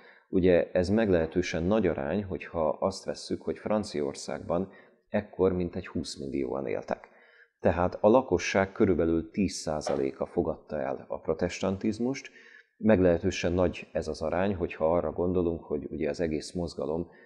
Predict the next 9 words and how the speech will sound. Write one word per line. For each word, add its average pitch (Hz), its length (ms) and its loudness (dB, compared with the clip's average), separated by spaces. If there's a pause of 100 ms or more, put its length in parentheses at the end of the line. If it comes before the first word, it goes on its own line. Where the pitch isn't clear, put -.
az - 160 -12
ezerötszáztízes 76 920 -4
évek - 300 -6
végén, 78 360 0
ezerötszázhúszas - 880 -10
évek 67 300 -10
elején - 400 -10
indult, 85 400 -2 (360)
tehát 69 460 -6